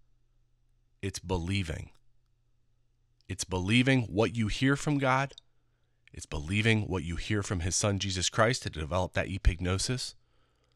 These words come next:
that personal relationship. And it's getting to the point after you've experienced trials and tribulations tribulations worketh experience, experience hope, and hope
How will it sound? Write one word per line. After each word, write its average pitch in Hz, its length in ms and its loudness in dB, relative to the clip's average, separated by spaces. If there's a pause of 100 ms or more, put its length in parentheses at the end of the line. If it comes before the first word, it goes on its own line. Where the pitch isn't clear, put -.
(440)
that - 160 -10
personal 98 460 4
relationship. 104 800 2 (2000)
And 90 140 0
it's 82 100 -2
getting 131 300 6
to 147 100 0
the 143 120 0
point 113 440 2
after 90 240 -2
you've 92 240 -2
experienced 110 720 0
trials 104 520 0
and 76 120 -4
tribulations 110 800 0 (460)
tribulations 107 580 4
worketh 95 380 -4
experience, 120 680 0
experience 104 540 0
hope, 117 240 2
and 85 140 -2
hope 113 320 2